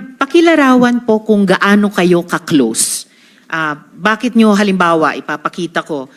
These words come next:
ah, yung photos, bakit nyo po suot ang campaign shirt, ah, ni Alice Guo?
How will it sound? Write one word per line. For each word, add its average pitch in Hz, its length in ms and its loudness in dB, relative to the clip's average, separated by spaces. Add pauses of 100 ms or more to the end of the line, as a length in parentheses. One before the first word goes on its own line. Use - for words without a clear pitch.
(280)
ah, 135 560 -8
yung 156 240 -10
photos, 156 560 -6
bakit 214 320 -2
nyo 233 80 -2
po 226 80 -4
suot 196 400 -4
ang 156 320 -8 (240)
campaign 196 480 -2
shirt, 165 400 -4 (800)
ah, 147 240 -2
ni 151 160 -2
Alice 147 400 0
Guo? 123 320 -12